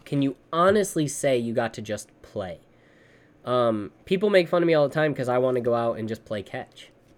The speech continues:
And that's sincere. If you want, if, if, if someone is willing to go sit in the front, well, not sit, obviously, but go stand in my front yard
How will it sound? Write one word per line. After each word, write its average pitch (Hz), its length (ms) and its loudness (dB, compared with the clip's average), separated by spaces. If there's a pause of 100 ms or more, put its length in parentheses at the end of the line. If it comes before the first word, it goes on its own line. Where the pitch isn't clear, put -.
(160)
And 165 160 2 (160)
that's 165 220 -4
sincere. 156 540 2 (720)
If 151 220 -2
you 175 140 0
want, 214 240 2
if, 170 440 -4
if, 160 220 -4
if 170 200 -4
someone 214 380 2
is 180 140 4
willing 156 340 2
to 143 120 -4
go 131 200 2
sit - 380 -2
in 180 140 0
the 135 80 -2
front, 139 260 -6
well, 117 120 -4
not 110 200 -4
sit, 110 280 -4
obviously, 104 420 -8
but 117 180 -6
go 120 80 0
stand 147 300 0
in 190 40 0
my 185 120 2
front 170 200 0
yard 120 300 0